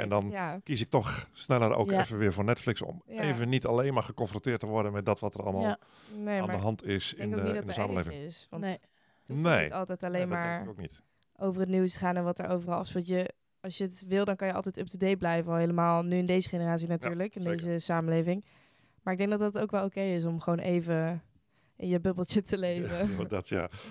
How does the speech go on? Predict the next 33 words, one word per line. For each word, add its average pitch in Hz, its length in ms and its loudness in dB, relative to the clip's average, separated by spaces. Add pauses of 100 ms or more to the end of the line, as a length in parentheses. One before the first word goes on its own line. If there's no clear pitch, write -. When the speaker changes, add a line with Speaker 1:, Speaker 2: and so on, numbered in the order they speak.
(120)
Speaker 2:
Hey, - 120 -2
we 127 60 2
zijn 127 160 4
zevenentwintig 139 520 4
minuten 98 200 -4
verder. 80 300 -2 (220)
Speaker 3:
Zo. - 240 -8
Speaker 1:
Echt? 233 420 2
Speaker 2:
Ja, 349 100 8
alstublieft, 233 400 0
dankjewel. 156 420 2
Speaker 1:
<laughs> 302 600 10
Speaker 2:
En, 135 200 2
ehm, 127 320 8 (180)
Speaker 1:
Wow. 208 480 -2
Speaker 2:
d-, - 20 -4
dus 135 140 2
het 123 140 4
was 127 200 6
weer, 135 240 2
ja, 123 200 12
het 117 100 10
was 117 140 6
weer 120 140 10
heel 131 260 10
boeiend 123 300 8
dit. - 320 2
En, 110 240 0
eh, 107 440 2 (680)
eh, 104 560 0
wel 110 140 6
mooi 120 360 10
om 113 420 2